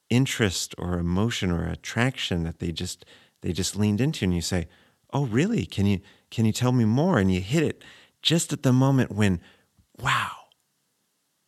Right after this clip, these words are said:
suddenly they're telling you everything that they weren't gonna tell you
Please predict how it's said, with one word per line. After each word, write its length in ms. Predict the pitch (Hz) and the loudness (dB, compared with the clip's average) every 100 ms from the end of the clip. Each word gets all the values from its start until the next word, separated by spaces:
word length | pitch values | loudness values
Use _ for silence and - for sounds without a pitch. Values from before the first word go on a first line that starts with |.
| _ | _
suddenly 920 | - - 117 120 127 127 131 135 127 _ _ _ - | -6 2 2 4 2 2 0 -2 -6 _ _ _ -8
they're 120 | 92 | -8
telling 380 | - 110 117 107 | -2 0 2 2
you 100 | 98 | 0
everything 680 | 107 110 127 120 123 127 120 - _ _ | -2 -2 -2 0 0 0 -2 -8 _ _
that 180 | - 90 | -8 -4
they 120 | 92 | 0
weren't 440 | 90 87 104 123 - | 0 2 2 2 -2
gonna 200 | 113 104 | -2 -2
tell 320 | - 117 139 | -4 -6 -4
you 300 | 107 82 78 | -4 -8 -10